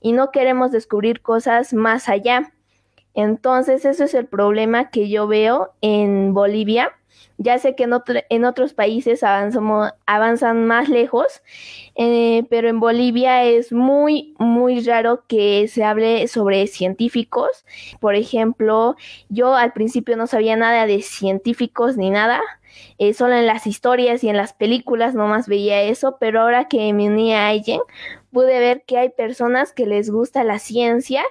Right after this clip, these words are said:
que les apasiona esto y que también quieren cambiar a nuestro país.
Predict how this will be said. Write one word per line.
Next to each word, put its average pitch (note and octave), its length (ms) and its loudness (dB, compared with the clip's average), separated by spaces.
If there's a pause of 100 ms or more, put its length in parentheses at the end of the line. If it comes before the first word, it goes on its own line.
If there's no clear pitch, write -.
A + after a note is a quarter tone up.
(400)
que A#3 160 2
les A#3 180 0
apasiona B3 640 0
esto C#4+ 320 0
y C#4 120 -2 (180)
que G#3+ 120 -2
también A#3+ 540 2
quieren A#3 380 -2
cambiar F#3+ 600 -2 (140)
a G3 340 2
nuestro G3+ 420 -2
país. - 540 -4